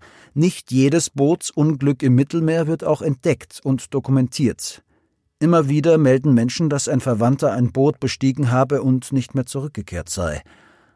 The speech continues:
Auch werden Leichen von Migranten an den Stränden von Tunesien oder Libyen angespült ohne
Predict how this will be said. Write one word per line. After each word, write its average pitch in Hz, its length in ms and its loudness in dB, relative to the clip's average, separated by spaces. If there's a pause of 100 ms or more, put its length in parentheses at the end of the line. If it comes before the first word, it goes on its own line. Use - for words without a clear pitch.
(140)
Auch 135 300 0
werden 139 280 2
Leichen 131 460 2
von 127 240 2
Migranten 123 720 0
an 120 140 -2
den 120 120 0
Stränden 135 420 -4
von 120 160 -2
Tunesien 127 640 2
oder 120 220 -4
Libyen 120 380 0
angespült 135 680 0 (560)
ohne 131 420 2